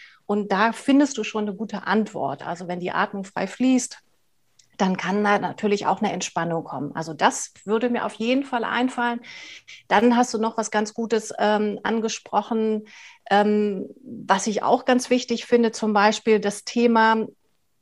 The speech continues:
oft k-, wissen wir nicht, wie wir uns fühlen, ne? Also das ist ja auch eine Sache, die muss ja auch gelernt werden, Gefühle zu benennen. Und das ist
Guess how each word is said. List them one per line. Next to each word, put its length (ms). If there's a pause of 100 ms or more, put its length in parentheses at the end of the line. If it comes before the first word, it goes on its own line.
(140)
oft 360
k-, 140
wissen 360
wir 100
nicht, 240
wie 100
wir 100
uns 200
fühlen, 560
ne? 260
Also 180
das 200
ist 140
ja 140
auch 140
eine 100
Sache, 260
die 100
muss 180
ja 120
auch 140
gelernt 440
werden, 180
Gefühle 340
zu 180
benennen. 460 (560)
Und 140
das 140
ist 160